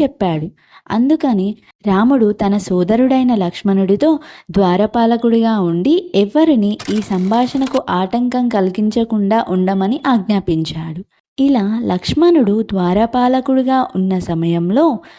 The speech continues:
దుర్వాస మహర్షి వచ్చి తక్షణమే తాను రాముణ్ణి కలవాలని, లేకపోతే అయోధ్యను శపిస్తానని బెదిరించాడు. దానితో ప్రజల సంరక్షణ కోసం లక్ష్మణుడు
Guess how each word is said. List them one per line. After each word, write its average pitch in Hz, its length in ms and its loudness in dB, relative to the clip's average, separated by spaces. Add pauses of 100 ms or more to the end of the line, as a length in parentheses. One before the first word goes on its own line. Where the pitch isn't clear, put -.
(180)
దుర్వాస 208 580 2
మహర్షి 240 540 0
వచ్చి 220 520 -2 (300)
తక్షణమే 233 840 0 (220)
తాను 214 400 2
రాముణ్ణి 226 580 2
కలవాలని, 208 800 0 (220)
లేకపోతే 233 880 2 (260)
అయోధ్యను 226 640 2
శపిస్తానని 226 840 0
బెదిరించాడు. 214 840 0 (420)
దానితో 220 680 0 (260)
ప్రజల 214 320 2
సంరక్షణ 254 720 0
కోసం 214 540 -2 (180)
లక్ష్మణుడు 226 760 -2